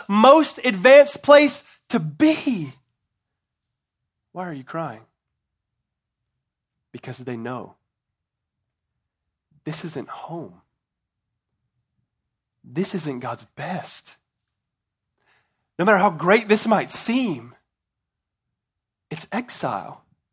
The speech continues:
You know why we, you know why we're here? Discipline.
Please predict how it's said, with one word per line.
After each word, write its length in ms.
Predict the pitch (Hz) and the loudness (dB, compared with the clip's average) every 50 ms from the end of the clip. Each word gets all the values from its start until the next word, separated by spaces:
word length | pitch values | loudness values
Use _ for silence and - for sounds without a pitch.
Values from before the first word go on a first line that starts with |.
| _ _ _ _ _ _ _ _ _ _ _ _ _ _ _ _ _ _ _ | _ _ _ _ _ _ _ _ _ _ _ _ _ _ _ _ _ _ _
You 100 | - 180 | -6 -2
know 100 | 240 269 | 0 0
why 100 | 262 254 214 | 2 0 0
we, 140 | 165 156 | -2 -4
you 360 | 139 127 131 135 - - 170 233 | -6 -8 -10 -10 -10 -6 -4 -2
know 80 | 262 | -2
why 120 | 262 262 220 | 0 0 -2
we're 140 | 160 131 | -2 -4
here? 560 | - - - - 190 208 262 277 320 - - _ _ _ _ _ _ _ _ _ _ _ _ _ _ _ _ _ _ _ _ _ _ _ _ _ _ _ _ _ _ _ _ _ - 143 | -10 -14 -12 -10 -8 -8 -6 -8 -8 -10 -14 _ _ _ _ _ _ _ _ _ _ _ _ _ _ _ _ _ _ _ _ _ _ _ _ _ _ _ _ _ _ _ _ _ -20 -8
Discipline. 760 | 127 147 226 247 - - - - - 131 98 92 104 110 | -4 -4 -4 -2 -4 -6 -8 -8 -12 -16 -16 -16 -20 -20